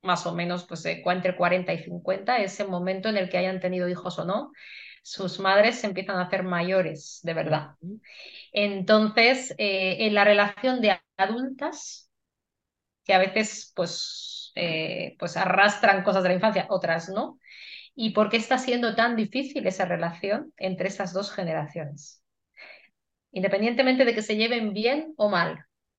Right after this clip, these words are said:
Speaker 1: no tiene nada que ver con, con cómo se lleven. Entonces, em,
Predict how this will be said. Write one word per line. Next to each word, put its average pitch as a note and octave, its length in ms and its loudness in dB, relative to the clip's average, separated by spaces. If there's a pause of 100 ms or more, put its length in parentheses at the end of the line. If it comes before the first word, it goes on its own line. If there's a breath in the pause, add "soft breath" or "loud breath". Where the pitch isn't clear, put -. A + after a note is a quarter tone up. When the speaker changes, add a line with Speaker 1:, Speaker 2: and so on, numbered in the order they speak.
Speaker 1:
no F#3+ 160 0
tiene F#3+ 240 0
nada F3 280 2
que F3 100 2
ver E3 240 0
con, E3 260 -6
con E3+ 180 -4
cómo D#3 200 -6
se - 160 -8
lleven. - 320 -8
Entonces, F#3 800 -2
em, F3 580 2